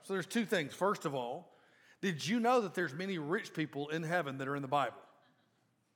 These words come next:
So you can breathe a little bit. All right? Abraham, rich. Joseph, rich. King David, rich. Job, rich. Tough life, but rich,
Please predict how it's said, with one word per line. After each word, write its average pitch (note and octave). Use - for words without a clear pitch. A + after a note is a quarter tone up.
So D#3
you D3+
can F3
breathe E3+
a C3
little A#2+
bit. A2+
All D#3+
right? G3
Abraham, B3
rich. E3
Joseph, A3+
rich. E3+
King A3
David, C4+
rich. D3+
Job, C#4+
rich. E3
Tough G3
life, A3+
but E3+
rich, G3+